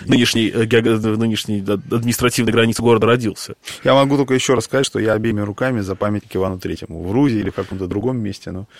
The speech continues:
Speaker 2: э, горячо поддерживаю. Считаю, что это вот действительно просто наша, наш долг, э, благо-, бл-, бл-, благодарных потомков. Знаете, меня всегда,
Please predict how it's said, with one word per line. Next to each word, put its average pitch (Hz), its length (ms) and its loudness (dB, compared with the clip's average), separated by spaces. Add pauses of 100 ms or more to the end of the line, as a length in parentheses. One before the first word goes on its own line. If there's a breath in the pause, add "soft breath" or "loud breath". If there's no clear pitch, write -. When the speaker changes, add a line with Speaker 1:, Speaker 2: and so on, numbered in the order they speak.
(400 loud breath)
Speaker 2:
э, - 240 -12
горячо 101 460 -2
поддерживаю. 95 680 -8 (160)
Считаю, - 380 -4
что - 180 -6
это 95 160 -6
вот 92 220 -8 (440 loud breath)
действительно 92 520 -6
просто 92 340 -6
наша, 95 300 -6 (200 soft breath)
наш 107 240 0
долг, 110 340 -2
э, 90 220 -8 (540 soft breath)
благо-, 98 380 -4
бл-, 98 380 -6
бл-, 98 180 -6
благодарных 98 720 -2
потомков. 95 480 -4
Знаете, 117 220 -2
меня 104 140 0
всегда, 107 440 0